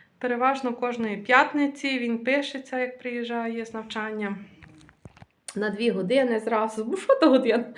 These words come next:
Ще не спів завести, ще не спів трохи десь погазувати і вже, вже виходь. Ні. На дві години нехай везе-, везеться,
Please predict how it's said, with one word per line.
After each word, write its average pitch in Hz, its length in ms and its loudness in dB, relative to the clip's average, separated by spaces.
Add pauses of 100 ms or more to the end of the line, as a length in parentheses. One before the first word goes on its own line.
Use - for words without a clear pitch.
(180)
Ще 453 160 10
не 440 160 12
спів 415 280 10
завести, 339 540 6
ще 392 180 10
не 311 200 6
спів 349 340 6 (440)
трохи 339 300 8
десь 311 200 10
погазувати 269 840 8
і 254 60 8
вже, 226 420 6
вже 226 340 8
виходь. 202 380 2 (140)
Ні. 226 120 -10 (760)
На 254 120 4
дві 269 200 4
години 254 420 2
нехай 226 320 -2
везе-, 208 500 -4
везеться, 208 640 4